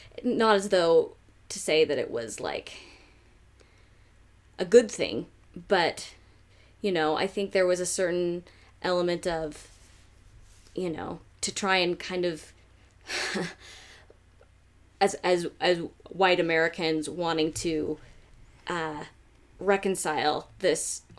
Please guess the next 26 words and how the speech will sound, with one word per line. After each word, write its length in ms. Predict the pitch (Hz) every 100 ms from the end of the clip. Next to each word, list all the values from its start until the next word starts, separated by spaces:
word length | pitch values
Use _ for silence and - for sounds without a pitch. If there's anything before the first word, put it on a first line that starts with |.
| - - - -
this 480 | - 170 175 - - - - -
crime 340 | - 165 175
against 580 | 165 135 147 - - - -
God, 420 | - 156 110 - - - - -
you 120 | 180
know, 320 | - 123 170 -
how 240 | - 175
do 120 | 170
we, 420 | 156 180 - 170 - - -
<laughs> 180 | - -
how 220 | - 185
do 80 | 165
we 140 | 156
really 320 | 156 151 151
do 180 | 151 180
that? 280 | 165 156 151
And, 280 | - 151 170 - - -
and 180 | 170 175
how 140 | 170
do 80 | 175
we 400 | 160 156 151 151 - - _ _ _ _ _ - _ _ - - - -
pass 300 | - 196 202
that 200 | - -
story 380 | - 190 170 156
down 360 | 175 156 151
to, 400 | 165 175 160 156